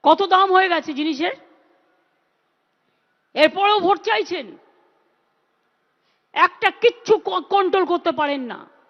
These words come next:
দ্রব্য নিয়ন্ত্রণ করতে পারেন না। কাজেই তৃণমূলের নামে বদনাম করার জন্য বদনাম করুক। हम अगर आ भी करते हैं,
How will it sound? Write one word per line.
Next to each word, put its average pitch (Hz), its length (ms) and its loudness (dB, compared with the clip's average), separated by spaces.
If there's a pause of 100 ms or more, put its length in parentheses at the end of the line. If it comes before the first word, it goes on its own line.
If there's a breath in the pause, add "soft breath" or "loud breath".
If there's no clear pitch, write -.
(460)
দ্রব্য 392 380 2
নিয়ন্ত্রণ 370 540 2
করতে 349 280 -2
পারেন 330 280 -2
না। 277 280 -6 (3500)
কাজেই 349 420 0 (520)
তৃণমূলের 370 560 4
নামে 370 460 2 (400 soft breath)
বদনাম 302 500 4
করার 370 280 6
জন্য 339 180 2 (100)
বদনাম 311 420 2
করুক। 294 300 -2 (1900)
हम 370 260 2
अगर 349 360 -2
आ 339 300 0
भी 381 160 2
करते 339 340 -4
हैं, 240 320 -6